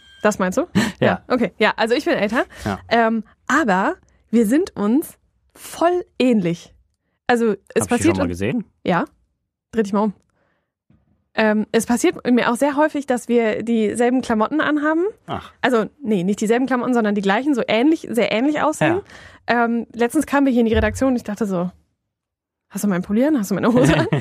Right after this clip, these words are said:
Speaker 2: <laughs>
Speaker 1: Das passiert total oft und wir haben ganz oft die gleichen Gedanken. Also
Speaker 2: Vielleicht
Speaker 1: so,
Speaker 2: seid ihr
Speaker 1: wenn
Speaker 2: so
Speaker 1: wir
Speaker 2: Seelenverwandte.
Speaker 1: Ja, es ist irgendwie komisch. Also vielleicht liegt's am Geburtstag, ich weiß es nicht.
Speaker 2: Ja.
Speaker 1: Aber es ist verrückt. Und damit herzlich willkommen <laughs> zum Podcast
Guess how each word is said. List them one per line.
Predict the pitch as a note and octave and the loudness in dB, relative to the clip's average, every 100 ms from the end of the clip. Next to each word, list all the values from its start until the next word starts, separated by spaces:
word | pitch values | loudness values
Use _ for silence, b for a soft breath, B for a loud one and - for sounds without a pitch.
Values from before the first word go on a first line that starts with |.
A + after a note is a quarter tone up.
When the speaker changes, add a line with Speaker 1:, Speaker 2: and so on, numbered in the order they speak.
| - | -4
Speaker 2:
<laughs> | E3+ - | -8 -2
Speaker 1:
Das | A#3+ C4+ | -2 -2
passiert | - E4+ E4+ | -6 -4 -4
total | E4+ C#4+ D#4 | -4 -2 -2
oft | - - | -2 -2
und | B3+ | 0
wir | C4 | 2
haben | B3+ | 2
ganz | C#4 - | 0 -2
oft | G#3+ | -2
die | D4 | 0
gleichen | C#4 C#4 C#4+ | 0 0 2
Gedanken. | C4 C#4 C#4+ F#3 F#3 B B B B | 2 0 -2 -4 -4 B B B B
Also | A3+ A3 G3+ G#3 - _ _ | 0 2 2 0 -4 _ _
Speaker 2:
Vielleicht | - F#2+ | -6 0
Speaker 1:
so, | A#3+ | 0
Speaker 2:
seid | A3 | 2
ihr | |
Speaker 1:
wenn | A3+ | 0
Speaker 2:
so | |
Speaker 1:
wir | G#2 | -2
Speaker 2:
Seelenverwandte. | F2+ A2 C3+ G2+ - D#2 D2 D#2 - | 0 0 0 -4 -10 -12 -14 -14 -2
Speaker 1:
Ja, | G#3 | 0
es | A3 | 0
ist | A3+ | 0
irgendwie | B3+ D4+ E4+ | 0 0 0
komisch. | - E4 F#3 F#3+ | 0 2 0 -2
Also | - | -4
vielleicht | A#3 D#4 D4+ | 0 -2 -2
liegt's | F4 | -4
am | E4 | -2
Geburtstag, | E4 E4+ C#4+ F#3 | -2 -2 -2 -6
ich | |
weiß | A3 F#3+ | -6 -8
es | F#3 | -12
nicht. | G3 - _ | -14 -16 _
Speaker 2:
Ja. | |
Speaker 1:
Aber | A3+ A3+ A#3+ | -2 0 -2
es | A#3+ | -6
ist | - | -4
verrückt. | C#4 G3 B B B | -2 -2 B B B
Und | - | 2
damit | E4+ E4+ F4+ - | 2 0 -6 -10
herzlich | - C#5 C5+ A#4+ | -4 0 0 0
willkommen | D4 D4 C#4+ - C#4+ - C#4 F4+ | 0 2 0 0 -2 0 0 0
<laughs> | D4 - D4+ F#4 | -2 -6 -6 -2
zum | G3 | -2
Podcast | C#4+ D4+ - D4 | 0 0 0 -4